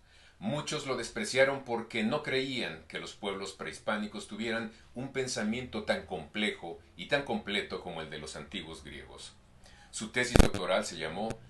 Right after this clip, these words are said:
La filosofía náhuatl estudiada en sus fuentes.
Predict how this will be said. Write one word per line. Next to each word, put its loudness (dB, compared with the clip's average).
La 0
filosofía -6
náhuatl -2
estudiada -8
en -10
sus -14
fuentes. -16